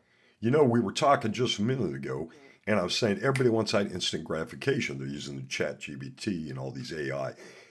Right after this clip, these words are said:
because they wanna get something produced. It can be good. If you study it, you learn it, you remember it, things like that. But the better things take time. Like I said, you know, when your stomach got upset, quit fucking microwaving everything.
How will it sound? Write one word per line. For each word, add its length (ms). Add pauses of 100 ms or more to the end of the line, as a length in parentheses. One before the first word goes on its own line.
because 340
they 140
wanna 240
get 180
something 240
produced. 420 (680)
It 120
can 300
be 140
good. 380 (300)
If 160
you 100
study 420
it, 120
you 160
learn 280
it, 160
you 180
remember 500
it, 160
things 320
like 220
that. 260 (560)
But 380 (520)
the 80
better 360
things 460
take 260
time. 360 (840)
Like 200
I 60
said, 380
you 80
know, 260
when 340
your 120
stomach 320
got 160
upset, 320
quit 200
fucking 300
microwaving 680
everything. 360